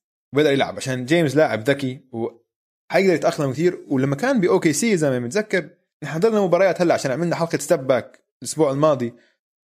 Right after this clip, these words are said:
حضرت مباراتهم ضد ال-، آم، ضد المافريكس لما كنا عم نحضر، إنه كان السلسلة هذيك ب ألفين وإحداش.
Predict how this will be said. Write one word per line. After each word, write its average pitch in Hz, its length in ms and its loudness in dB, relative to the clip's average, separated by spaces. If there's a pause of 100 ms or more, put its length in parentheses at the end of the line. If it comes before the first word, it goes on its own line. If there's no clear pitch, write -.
حضرت 180 180 0
مباراتهم 165 480 2
ضد 143 240 0
ال-، 127 260 0
آم، 107 540 -2 (760)
ضد 127 120 -2
المافريكس 135 520 2
لما 110 80 -6
كنا 135 140 -4
عم 139 60 -4
نحضر، 139 200 -6
إنه 120 200 -8
كان 139 240 -2 (320)
السلسلة 127 480 2
هذيك 147 260 2
ب 104 100 2
ألفين 127 420 -4
وإحداش. 120 540 -2